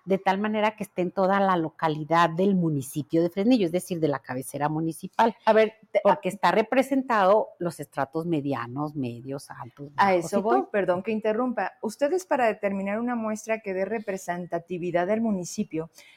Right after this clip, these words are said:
Speaker 2: es en función de la población.
Speaker 1: Así
Speaker 2: Por
Speaker 1: es.
Speaker 2: ejemplo,
Speaker 1: Ujú.
Speaker 2: ¿qué población tiene Fresnillo?
Speaker 1: Fresnillo tiene ciento cuarenta mil
Speaker 2: Habitantes.
Speaker 1: habitantes.
Speaker 2: De esos ciento cuarenta mil,
Speaker 1: La, estamos hablando
Speaker 2: Cabecera.
Speaker 1: Sí, la,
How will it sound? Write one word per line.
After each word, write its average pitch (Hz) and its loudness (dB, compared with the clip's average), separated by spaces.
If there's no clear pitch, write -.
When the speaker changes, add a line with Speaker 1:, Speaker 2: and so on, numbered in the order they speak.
Speaker 2:
es 214 4
en 247 4
función 175 0
de 165 2
la 170 4
población. 190 0
Speaker 1:
Así 165 6
Speaker 2:
Por 202 8
Speaker 1:
es. 208 8
Speaker 2:
ejemplo, 196 4
Speaker 1:
Ujú. 135 -4
Speaker 2:
¿qué 277 6
población 277 2
tiene 220 0
Fresnillo? 214 0
Speaker 1:
Fresnillo 247 8
tiene 285 6
ciento 254 4
cuarenta 165 4
mil 165 2
Speaker 2:
Habitantes. 160 0
Speaker 1:
habitantes. - -
Speaker 2:
De 220 0
esos 349 4
ciento 311 2
cuarenta 233 2
mil, 277 2
Speaker 1:
La, 202 10
estamos 214 2
hablando 175 4
Speaker 2:
Cabecera. 185 2
Speaker 1:
Sí, 147 6
la, 139 4